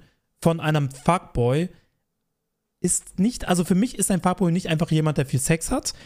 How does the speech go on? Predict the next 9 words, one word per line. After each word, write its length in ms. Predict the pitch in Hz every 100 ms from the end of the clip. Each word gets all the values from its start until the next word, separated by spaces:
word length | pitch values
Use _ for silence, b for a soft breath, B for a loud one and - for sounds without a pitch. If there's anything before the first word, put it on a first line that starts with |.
| B
sondern 320 | - 156 175 180
das 160 | 160
ist 100 | 175
so 60 | 165
ein 120 | 143
neg-, 360 | 156 220 226 -
negativ 680 | 147 196 226 220 226 214
behafteter 520 | - 139 170 - - 139
Begriff 560 | 127 - 170 208 -